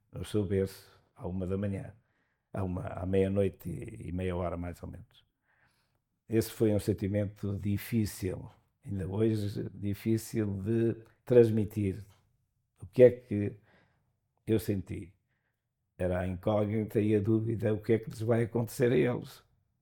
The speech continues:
Eu não pensava no que me ia acontecer a mim, porque, pronto, tinha subido.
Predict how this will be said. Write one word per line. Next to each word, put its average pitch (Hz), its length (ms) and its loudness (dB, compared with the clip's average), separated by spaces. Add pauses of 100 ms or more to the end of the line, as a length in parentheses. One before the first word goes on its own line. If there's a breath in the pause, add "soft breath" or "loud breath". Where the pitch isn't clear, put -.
(120)
Eu 90 120 -4
não 92 100 -2
pensava 101 540 -2
no - 160 -8
que - 140 -14
me 107 80 -2
ia 107 80 0
acontecer 110 460 -2
a - 20 0
mim, 127 160 0
porque, 226 280 -8
pronto, - 220 -10 (180)
tinha 104 260 -4
subido. 190 380 -6